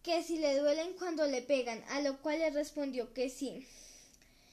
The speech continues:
Le dijo que si le gustaría que lo pe-, que le pegaran, a lo cual le respondió que no.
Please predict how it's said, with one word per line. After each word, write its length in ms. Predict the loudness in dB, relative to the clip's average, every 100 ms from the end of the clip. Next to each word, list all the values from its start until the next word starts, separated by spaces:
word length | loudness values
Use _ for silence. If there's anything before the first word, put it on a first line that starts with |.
| -20 -20 -4
Le 280 | 4 6
dijo 260 | 6 4 0
que 160 | 2 2
si 100 | 2
le 140 | 0
gustaría 520 | 0 -4 -2 -2 -2
que 120 | -2
lo 180 | 0 0
pe-, 240 | 0 -2 -2
que 100 | -2
le 140 | -2 0
pegaran, 520 | -2 0 0 -2 -2
a 120 | -2
lo 160 | -2 -2
cual 160 | 2
le 100 | 2
respondió 540 | 2 0 -2 -4 -4 -2
que 120 | -4
no. 200 | -4